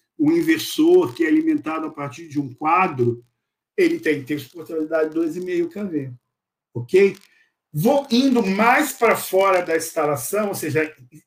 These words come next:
indo mais pra onde já vem a alimentação, lugares mais expostos, na entrada da instalação,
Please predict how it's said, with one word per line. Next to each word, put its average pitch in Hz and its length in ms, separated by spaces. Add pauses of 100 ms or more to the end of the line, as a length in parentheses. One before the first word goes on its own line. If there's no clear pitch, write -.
(180)
indo 208 220
mais 220 400
pra 196 260
onde 185 220
já 175 140
vem 170 260
a 160 40
alimentação, 151 960 (220)
lugares 151 420
mais 165 380
expostos, 180 800 (360)
na 226 320
entrada 202 680
da 175 140
instalação, 160 880